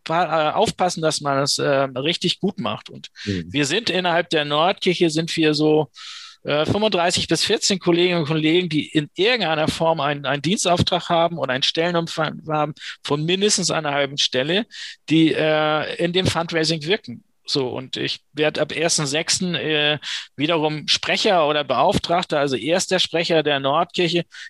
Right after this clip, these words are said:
Speaker 1: genau diese Strukturen sozusagen auch wieder nach auszubringen, weil die machen alle fantastische Arbeit. Das sind alles fantastische Kolleginnen und Kollegen. Aber, äh, wir haben keine gemeinsame Lobby. Und wir haben zwar ein gemeinsames Netzwerk schon seit zweitausend,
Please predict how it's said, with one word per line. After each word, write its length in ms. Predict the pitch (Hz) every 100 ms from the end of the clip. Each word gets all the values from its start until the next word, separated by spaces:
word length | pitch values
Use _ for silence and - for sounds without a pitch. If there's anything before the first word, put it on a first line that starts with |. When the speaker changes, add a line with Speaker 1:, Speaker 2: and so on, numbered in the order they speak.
| -
Speaker 1:
genau 340 | 156 165 170
diese 240 | 180 175 165
Strukturen 680 | - 165 - - 226 190 151
sozusagen 580 | 143 - 139 135 135 131
auch 160 | 135
wieder 200 | 147 139
nach 180 | 139 131
auszubringen, 760 | 160 208 - 143 - 127 131
weil 260 | 131 135 131 - - - - 147
die 80 |
machen 240 | 156 202 185
alle 220 | 165 254
fantastische 720 | - 202 - 214 - 190 180
Arbeit. 240 | 180 170 123
Das 100 | 131
sind 100 | 117
alles 240 | 156 196
fantastische 640 | 185 175 190 - 180 170
Kolleginnen 500 | - 165 220 214 139
und 140 | 131 -
Kollegen. 480 | 156 190 180 147 175 - - - _
Aber, 880 | - 180 160 147 123 135 151 190 202
äh, 320 | 175 170 170
wir 140 | 170 160
haben 100 | 165
keine 240 | 156 135
gemeinsame 520 | 127 135 131 147 170
Lobby. 420 | 208 - 139 104 117
Und 260 | 135 -
wir 180 | 131 135
haben 100 | 170
zwar 160 | 175 156
ein 60 |
gemeinsames 560 | 151 151 147 135 135 -
Netzwerk 480 | 170 247 - 185 175
schon 180 | 170 147
seit 180 | 139
zweitausend, 720 | - 139 139 135 139 170 262